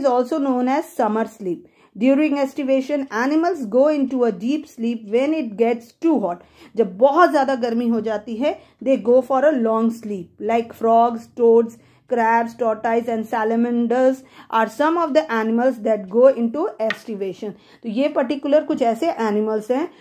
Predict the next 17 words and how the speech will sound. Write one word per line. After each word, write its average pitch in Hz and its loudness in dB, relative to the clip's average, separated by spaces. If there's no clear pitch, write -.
जो 240 0
कि 311 0
they 233 4
go 247 6
for 294 0
estivation। 226 -2
देखो, 226 -4
हाइबरनेशन 269 0
कब 302 -2
होता 302 0
है? 320 0
विंटर्स 202 -4
में। 196 -10
एस्टिवेशन 285 -2
कब 294 -2
होता 294 0
है? 349 -2